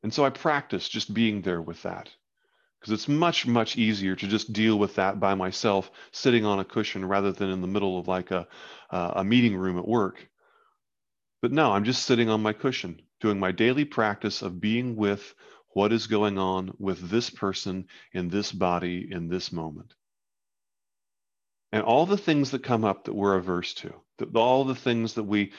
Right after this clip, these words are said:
wish didn't come up during Zazen, or the thoughts that come up, you know, "Boy, that was a terrible thought," or, "That was a real evil thought," or whatever, you know, um, or, "Why am I so scared?"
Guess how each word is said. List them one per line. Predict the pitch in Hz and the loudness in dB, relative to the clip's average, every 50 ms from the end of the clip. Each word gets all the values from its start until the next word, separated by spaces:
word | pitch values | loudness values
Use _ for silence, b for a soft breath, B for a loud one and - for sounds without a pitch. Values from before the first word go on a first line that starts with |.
| B B B B | B B B B
wish | 104 110 135 139 135 - | 4 6 6 6 6 4
didn't | - 123 113 113 | 2 0 0 0
come | - - 110 107 | 0 0 2 2
up | 110 107 - | 2 2 2
during | - 113 107 104 104 | 2 2 2 2 0
Zazen, | 98 113 104 101 104 - - 107 101 101 | 0 2 2 2 2 2 0 0 0 0
or | 95 90 87 | -2 -4 -4
the | 87 95 | -4 -6
thoughts | 87 - - 127 113 110 - - | -6 -2 0 0 0 0 -4 -6
that | - 120 117 | -8 -10 -6
come | - 113 98 95 101 | -4 -4 -2 0 0
up, | 101 98 - B B B B B B B - | 0 -2 -2 B B B B B B B -2
you | 101 | 0
know, | 101 98 | 0 0
"Boy, | 92 107 131 131 | 2 2 2 4
that | 104 117 160 180 | 4 4 4 2
was | 139 - - | 0 -2 -2
a | 80 - - | -6 -8 -10
terrible | - - - 101 92 92 85 87 80 | -8 -2 0 0 2 0 0 -4 -8
thought," | - - 92 87 95 117 147 - | -6 -4 -2 0 0 -2 -2 -2
or, | - 101 101 | -2 0 2
"That | 110 135 175 160 | 2 2 2 0
was | 147 120 110 107 | 0 0 2 0
a | 101 | 2
real | 95 98 98 95 92 - - | 2 2 0 0 -2 -2 -4
evil | 104 95 90 90 92 | -4 -4 -2 -4 -4
thought," | 90 - - 95 87 87 95 117 - | -6 -4 -2 0 2 2 0 0 0
or | - 104 95 | -2 -4 0
whatever, | - 101 98 101 101 98 - 104 107 | 0 2 2 2 0 0 -2 -6 -4
you | - 101 95 | -2 -2 -2
know, | 92 90 95 110 117 B B B B B B B B B B B _ - | -2 -2 -4 -6 -8 B B B B B B B B B B B _ -2
um, | 95 95 95 95 92 95 92 92 92 95 _ _ _ | 0 2 2 2 0 -2 -4 -6 -8 -12 _ _ _
or, | - 104 101 | -2 -2 0
"Why | 98 120 120 143 | 0 0 0 0
am | 160 175 | 0 -2
I | 180 | -4
so | 185 180 - 190 | -4 -6 -6 -8
scared?" | 180 - - - 180 185 175 143 101 87 85 90 | -8 -8 -8 -10 -8 -8 -6 -6 -8 -8 -10 -16